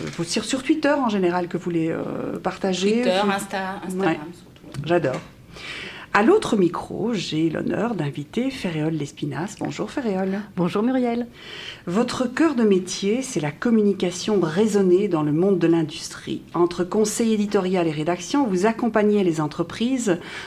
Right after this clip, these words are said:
Speaker 1: dans leur communication technique et B two B. Dans notre milieu, quand on parle de sobriété éditoriale, de communication raisonnée,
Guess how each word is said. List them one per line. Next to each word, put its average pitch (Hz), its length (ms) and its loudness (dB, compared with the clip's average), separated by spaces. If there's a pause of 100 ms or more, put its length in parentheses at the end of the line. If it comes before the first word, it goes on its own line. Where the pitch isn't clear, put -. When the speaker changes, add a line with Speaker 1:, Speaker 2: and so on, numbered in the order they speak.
Speaker 1:
dans 160 140 2
leur 160 220 0
communication 202 640 0
technique 208 440 0
et 208 60 2
B 165 120 -4
two 151 140 -8
B. - 80 -12 (600)
Dans 147 140 0
notre 226 400 2
milieu, 160 560 0
quand 143 240 -6
on 147 80 0
parle 160 260 -2
de 135 100 -4
sobriété 160 720 0
éditoriale, 151 840 -4
de 143 100 -2
communication 170 840 0
raisonnée, 165 560 -2